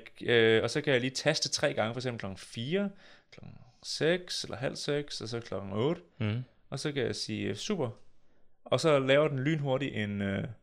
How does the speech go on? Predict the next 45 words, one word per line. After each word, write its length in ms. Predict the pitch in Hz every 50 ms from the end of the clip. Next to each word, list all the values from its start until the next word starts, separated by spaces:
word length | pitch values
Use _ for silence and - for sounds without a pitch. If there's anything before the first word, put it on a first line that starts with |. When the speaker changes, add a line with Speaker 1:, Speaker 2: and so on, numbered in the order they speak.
| _ _ _ _ _ _ _ _ _ _ _ _ _ _ _ _ _ _ - - - - - -
Speaker 1:
en, 140 | 110 110 104 - - -
en, 120 | - 110
hvad 100 | 101 104
hedder 120 | 107 110 104
det, 80 | 104
sådan 160 | 101 120 - - -
en 60 | 113
url 120 | 131 156 170
for, 480 | 175 - 113 - - 90 92 - - -
en, 120 | - 107 104
øh, 260 | 101 101 - - - -
U 140 | 117 113 107
R 120 | 104 117
L-forkortelse, 580 | 143 151 147 131 - 123 117 127 127 - 131 127 - - - - - - -
Speaker 2:
Ja. 100 | - 107 -
Speaker 1:
og 80 | 120 -
sender 260 | - - 123 139 151
til 100 | 135 120
dig. 260 | 104 101 110 123 127 - _ _ _ _ _ -
Og 100 | 113 117
når 80 | 117
du 100 | 117 151
så 140 | 147 - 160
taster 440 | 156 - - - 143 147 - - 135
på 100 | 117 120
den, 220 | - - 127 135 135 - - - - - - - _ _ _ -
så 140 | - 151
bliver 140 | 139 143 131
du 80 | 131 135
smidt 260 | - - 127 123 -
ind 220 | 135 135 131 -
i, 240 | - 104 104 101 101
øh, 180 | 92 - - - - - - _ _ _ -
en 120 | - 101 95
browser, 460 | - 98 95 113 147 170 - 160 139 - - _ -
hvor 160 | 123 117 113
du 100 | 113 117
så 100 | 127 135
får 180 | - - 131
tre 240 | 120 - - - -
tidspunkter, 440 | 139 - - 135 - - 110 107 98
du 80 | 113 110
kan 120 | 113 101
vælge 180 | 110 117 135 135
imellem. 260 | 120 110 101 -